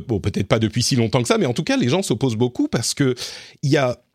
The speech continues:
des gens qui le critiquent parce qu'ils disent qu'il n'est pas assez fini et qu'il est sorti pas vraiment fini. Et en même temps, euh, beaucoup de gens qui y jouent. Il y a un moyen de, comment dire, d'exemplifier, euh,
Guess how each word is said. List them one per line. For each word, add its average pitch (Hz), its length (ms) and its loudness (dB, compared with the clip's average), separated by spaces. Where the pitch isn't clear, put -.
des 185 220 0
gens 180 320 0
qui - 240 -4
le 120 140 4
critiquent - 640 -4
parce - 180 -4
qu'ils 123 200 -2
disent 127 240 -2
qu'il 107 200 -4
n'est 110 120 2
pas 113 260 0
assez 180 300 0
fini 139 500 -2
et 117 100 -2
qu'il 113 200 0
est 113 40 2
sorti 123 360 -2
pas 135 160 2
vraiment 127 280 0
fini. 151 360 0
Et 214 100 2
en 208 100 2
même 180 280 0
temps, 247 320 0
euh, 143 260 4
beaucoup 214 380 2
de 160 40 0
gens 226 220 2
qui 175 280 -2
y - 20 2
jouent. 127 340 0
Il 117 60 0
y 143 80 4
a 147 40 2
un 160 60 2
moyen 220 440 0
de, 120 420 0
comment 131 220 2
dire, 120 340 0
d'exemplifier, 165 1120 0
euh, 117 360 2